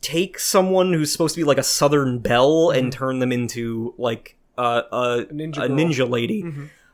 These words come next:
Speaker 1: But, like, Shiftry and Ludicolo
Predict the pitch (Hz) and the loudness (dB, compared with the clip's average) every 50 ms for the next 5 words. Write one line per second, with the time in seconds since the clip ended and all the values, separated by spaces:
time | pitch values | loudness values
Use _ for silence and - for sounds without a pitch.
0 | _ - 131 139 151 147 151 156 156 147 139 - - - _ _ _ _ _ _ | _ -4 0 0 0 2 2 4 4 4 4 2 -4 -14 _ _ _ _ _ _
1 | _ _ _ _ _ _ _ _ _ _ _ _ _ _ _ _ _ _ _ _ | _ _ _ _ _ _ _ _ _ _ _ _ _ _ _ _ _ _ _ _
2 | - - - - 233 254 247 - - - - 165 143 131 123 120 120 117 - - | -4 -2 0 0 0 0 0 0 0 0 2 0 0 0 0 -2 -4 -6 -10 -14
3 | - - - _ - 127 131 135 135 156 185 175 160 - - 147 170 170 165 147 | -18 -20 -14 _ -4 -2 -2 0 0 0 0 2 0 0 0 2 2 2 2 2
4 | 131 123 123 123 123 - - | 2 0 0 -2 -4 -6 -10